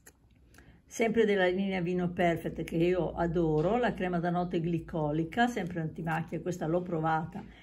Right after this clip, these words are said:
è buonissima, ma questo è un campioncino, se si sta via un paio di giorni. Anche questo è un prodotto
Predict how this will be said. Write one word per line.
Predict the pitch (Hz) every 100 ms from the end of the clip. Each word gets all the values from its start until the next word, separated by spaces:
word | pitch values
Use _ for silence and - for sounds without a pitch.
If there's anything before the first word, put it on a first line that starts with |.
| -
è | - 175
buonissima, | 170 165 156 147 - 190 233 285
ma | 220
questo | 175 175
è | 175
un |
campioncino, | 180 165 175 160 196 180
se | 165 175
si | - 175
sta | - 175
via | 165 170
un | -
paio | 160 160
di | 175
giorni. | 160 143 139 165 208 262 - - - - -
Anche | 247 277 262
questo | 262 262 247
è |
un | 196
prodotto | 208 196 220 240 247 - - 226 226 226